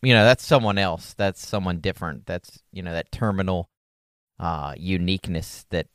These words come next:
addicts suffer from." Whereas for myself, I could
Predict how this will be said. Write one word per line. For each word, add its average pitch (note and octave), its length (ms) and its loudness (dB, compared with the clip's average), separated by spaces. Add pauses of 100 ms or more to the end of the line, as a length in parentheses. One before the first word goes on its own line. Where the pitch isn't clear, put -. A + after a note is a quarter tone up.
(120)
addicts F#2 380 -4
suffer A#2+ 280 2
from." E2+ 400 -2 (320)
Whereas G2+ 580 2 (280)
for A2 120 -6
myself, G#2+ 720 4 (100)
I G#2 160 2
could F#2+ 320 -2